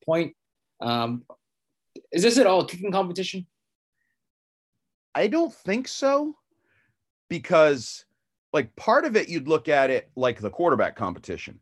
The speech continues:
Speaker 2: You have the old guy and the new guy and the upside of the new guy, and his skills are, maybe they're better, maybe he has a stronger leg long-term. Okay, this could be our kicker for the next X nu-, X number of years. But people forget,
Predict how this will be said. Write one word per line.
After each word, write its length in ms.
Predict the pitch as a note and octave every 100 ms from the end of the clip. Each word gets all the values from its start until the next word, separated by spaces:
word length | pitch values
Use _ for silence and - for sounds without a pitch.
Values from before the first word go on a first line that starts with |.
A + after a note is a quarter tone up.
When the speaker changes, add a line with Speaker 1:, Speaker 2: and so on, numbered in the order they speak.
| _ _
Speaker 2:
You 120 | A2
have 160 | B2+ A2
the 100 | G#2
old 280 | D#3+ G3+ F3+
guy 440 | F3 F3 E3+ F3 _ _ -
and 120 | A2+
the 40 |
new 180 | C3 F3+
guy 400 | F3+ F3 D#3+ E3
and 120 | A2+ G2
the 100 | -
upside 520 | F3+ - - D#3+ E3
of 120 | D3+
the 80 | D3+
new 160 | E3 D3+
guy, 320 | D#3 D3+ D#3
and 120 | B2+
his 140 | G2 -
skills 480 | - - F3 F3 E3
are, 100 | -
maybe 300 | D3 D#3 D#3
they're 200 | D3 B2+
better, 420 | - D3 D#3 D3+
maybe 140 | C3+
he 40 | B2+
has 120 | G2+
a 40 |
stronger 460 | - - C#3+ D3 A2
leg 540 | G#2 E3 F3 E3+ D3 _ _
long-term. 640 | G#2 C3+ D#3 C3+ - F3 E3
Okay, 220 | C3+ D#3+
this 180 | D3 D#3+
could 160 | - D3
be 140 | D3+
our 100 | C3+
kicker 300 | B2 D#3 D#3
for 100 | C#3
the 80 | C3
next 240 | C#3 - -
X 160 | D#3 -
nu-, 140 | D#3 -
X 200 | D#3 -
number 200 | D3+ C#3
of 60 |
years. 320 | C#3+ F3+ G3 - _ _ _ _ _ -
But 140 | B2+
people 240 | C4+ E4+
forget, 560 | - C3+ A2 B3+ F3